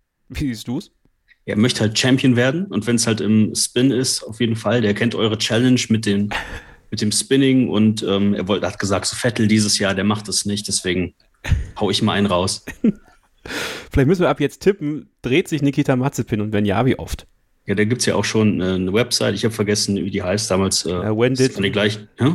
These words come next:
Speaker 1: Genau, when did Mazepin spin oder sowas.
Speaker 2: Ja,
Speaker 1: .com.
Speaker 2: genau, ist halt
Speaker 1: Mhm.
Speaker 2: von den gleichen, die auch damals für Pastor, Pastor Maldonado die, äh, Website gemacht haben, wann crasht er? Torpedo im Anflug. Nee, Mazepin ist natürlich, äh, ein Thema, der hat sich das ganze Wochenende schon gedreht, äh,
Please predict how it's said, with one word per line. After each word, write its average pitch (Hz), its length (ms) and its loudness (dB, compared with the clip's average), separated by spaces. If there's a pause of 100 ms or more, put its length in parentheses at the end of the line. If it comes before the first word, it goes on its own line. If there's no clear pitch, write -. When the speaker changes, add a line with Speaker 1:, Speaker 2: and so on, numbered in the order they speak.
(140)
Speaker 1:
Genau, 110 260 -2
when 131 180 4
did 131 160 2
Mazepin 113 480 -2
spin 92 320 -2
oder 76 180 -10
sowas. - 300 -12
Speaker 2:
Ja, 107 280 2
Speaker 1:
.com. 92 80 2
Speaker 2:
genau, 90 340 2
ist 95 180 0
halt 98 120 0
Speaker 1:
Mhm. 110 40 -4
Speaker 2:
von 101 80 0
den 87 100 0
gleichen, 90 260 0
die 87 80 2
auch - 60 -6
damals 90 320 0
für 92 280 0
Pastor, 95 560 -2
Pastor 104 280 -2
Maldonado 95 680 -2
die, 107 260 2
äh, 82 160 -6 (360)
Website 98 360 -2
gemacht 101 280 0
haben, 95 180 0
wann 95 160 0
crasht - 340 0
er? 117 240 -2 (1040)
Torpedo 107 380 0
im 101 80 -2
Anflug. 107 480 -2 (340)
Nee, 98 300 0
Mazepin 113 600 2
ist - 140 0
natürlich, 104 580 -2
äh, 98 200 0
ein 82 120 0
Thema, 107 280 2
der 95 100 0
hat 107 120 -6
sich 98 200 -4
das - 160 -4
ganze 107 240 0
Wochenende 101 580 2
schon 101 600 0
gedreht, 107 540 -2
äh, 98 260 0